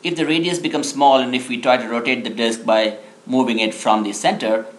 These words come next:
much larger force will be needed to rotate it. That's how you can get a feel for the torque. So whenever you think of torque, think of force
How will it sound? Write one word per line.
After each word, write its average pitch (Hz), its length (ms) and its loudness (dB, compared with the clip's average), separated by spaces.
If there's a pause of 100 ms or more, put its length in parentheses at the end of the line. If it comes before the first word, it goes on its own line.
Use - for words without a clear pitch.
(300)
much 151 320 0
larger 139 520 4
force 147 480 0
will 110 120 -6
be 101 100 -2
needed 101 340 -2
to 98 100 -10
rotate 92 300 -6
it. 67 160 -18 (1200)
That's 120 220 -2
how 127 420 4 (340)
you 120 120 -6
can 110 180 -4
get 113 160 0
a 113 40 -6
feel 160 600 -2
for - 180 -6
the 92 100 -6
torque. 85 420 0 (440)
So 104 380 -6 (460)
whenever 127 340 2
you 110 220 -2
think 113 180 -6
of 104 140 -10
torque, 107 340 4 (200)
think 110 240 -6
of 104 140 -2
force 131 460 0